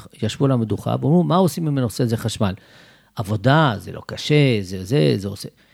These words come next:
באו ואמרו, "כל חידוש חשמלי אסור." זאת אומרת, מותר לי להיות בשבת עם אור, אבל אני לא מדליק את האור. אני חושב שנזרקה בהם איזושהי נבואה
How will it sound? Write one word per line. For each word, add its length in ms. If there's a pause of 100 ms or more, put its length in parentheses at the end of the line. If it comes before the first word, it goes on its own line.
(340)
באו 200
ואמרו, 380 (220)
"כל 380 (500)
חידוש 500
חשמלי 540
אסור." 380
זאת 220
אומרת, 200
מותר 240
לי 120
להיות 180
בשבת 380
עם 120
אור, 200 (100)
אבל 160
אני 80
לא 80
מדליק 360
את 120
האור. 220 (1800)
אני 120
חושב 180
שנזרקה 920
בהם 280
איזושהי 420
נבואה 460